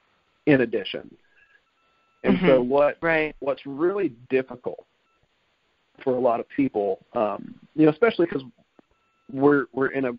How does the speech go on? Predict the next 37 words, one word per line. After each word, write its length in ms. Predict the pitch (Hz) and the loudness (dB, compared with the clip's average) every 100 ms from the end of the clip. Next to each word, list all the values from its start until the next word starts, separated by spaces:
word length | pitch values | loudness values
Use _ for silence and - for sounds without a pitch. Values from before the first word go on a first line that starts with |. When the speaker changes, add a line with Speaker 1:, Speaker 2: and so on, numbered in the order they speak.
| - | -8
Speaker 1:
a 80 | 120 | -8
time 400 | - 127 127 123 | -4 -4 -2 -2
where 220 | 120 117 - _ 131 | -4 -6 -10 _ -8
we 180 | 127 127 | -6 -2
all 220 | 127 127 | 0 0
want 260 | 120 127 - | -2 -8 -10
to 40 | - | -10
create 420 | - 120 120 120 | -2 0 0 -2
wealth. 260 | 120 110 - | -4 -4 -2
We 80 | |
wanna 240 | 117 120 117 | -2 0 0
take 160 | 143 | 0
advantage 360 | 113 113 113 110 | 0 -2 -4 0
of 80 | 113 | 0
these 140 | 110 | 2
deals. 260 | 117 110 110 | 6 4 6
We 80 | 120 | 2
want 300 | 117 120 120 | 4 2 2
to 100 | 127 | 4
do 160 | 123 120 | 6 6
what's, 220 | 120 - - - - | 2 -2 -16 -20 -2
what's 240 | 127 110 | 0 0
financially 500 | - 123 117 - 107 - - | 0 2 0 -4 -8 -10 0
prudent. 420 | 139 131 123 110 - _ - - - _ _ _ _ _ _ _ _ _ _ _ | 2 2 0 -4 -14 _ -20 -20 -20 _ _ _ _ _ _ _ _ _ _ _
I 100 | 131 | -2
think 320 | 127 151 147 117 | 0 2 2 -2
it's 180 | 120 _ - | -8 _ -8
smart 460 | 135 120 139 131 - - - _ _ _ _ _ _ _ _ _ _ - - | -2 0 2 0 -2 -12 -20 _ _ _ _ _ _ _ _ _ _ -18 -2
to 220 | 147 139 - - | 0 0 -4 -6
start, 300 | - 127 - | 0 2 2
what 120 | 127 | 2
I, 200 | 127 127 - | 2 0 -4
I 80 | 123 | -6
use 200 | 123 123 | -6 -8
the 60 | 123 | -6
word 240 | 113 104 | -6 -6
nibble, 400 | 117 120 101 90 | -4 -2 -2 -4